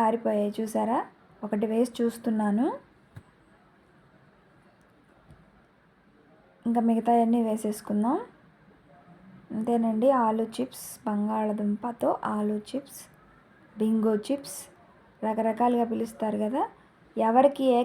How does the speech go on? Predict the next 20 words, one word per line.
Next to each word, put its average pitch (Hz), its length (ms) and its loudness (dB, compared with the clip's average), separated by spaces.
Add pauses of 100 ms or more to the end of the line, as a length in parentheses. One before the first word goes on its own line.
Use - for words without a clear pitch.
కలర్ 247 320 4
కావాలో 240 380 4 (100)
ఆ - 20 0 (100)
కలర్లో 226 360 0 (100)
కాల్చుకోవచ్చు. 214 800 -2 (840)
ఇందులో 247 260 8 (100)
మనం 240 180 4 (160)
కొంచెం 247 380 4 (100)
ఉప్పు, - 320 -4 (160)
కొంచెం 254 540 2 (100)
కారం 226 300 2
వేసుకొని 226 500 -2 (1120)
తింటే 247 280 6 (100)
ఇంకా 254 200 6 (100)
బాగుంటుంది. 233 640 6 (360)
ఎలా 233 140 6 (120)
ఇష్టమైతే 254 480 0
అలా 226 200 4
చేసుకోవచ్చు. 214 680 -4 (2500)
అంతే 226 240 0